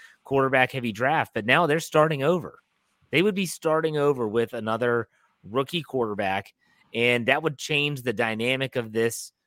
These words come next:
Steelers-Ravens rivalry, at least in twenty twenty-three. And it's just, you know, the, the latest rumor is him going to Atlanta. That was from E S P N.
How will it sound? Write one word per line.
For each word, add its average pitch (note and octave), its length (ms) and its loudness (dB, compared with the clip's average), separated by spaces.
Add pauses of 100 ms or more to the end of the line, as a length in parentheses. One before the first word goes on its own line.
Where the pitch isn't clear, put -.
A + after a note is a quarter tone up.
(200)
Steelers-Ravens A2+ 1080 -2
rivalry, G#2 440 -6
at E2+ 100 -14
least G#2 220 -6
in A2 80 -10
twenty G2 280 -10
twenty-three. G2 580 -4 (640)
And C3+ 280 6
it's C#3+ 220 2
just, D#3+ 240 -2 (560)
you C3 160 4
know, A#2+ 180 4 (300)
the, C#3+ 140 4
the C#3 100 4
latest C#3 560 2
rumor C#3 340 -2
is A#2 180 -2
him B2+ 200 -8
going B2 260 0
to A#2+ 140 -6
Atlanta. G2 460 -6
That G#2 160 -2
was G#2 140 -6
from G#2 140 -10
E G2 120 -4
S F#2 160 -6
P F2 200 -10
N. C#2+ 80 -12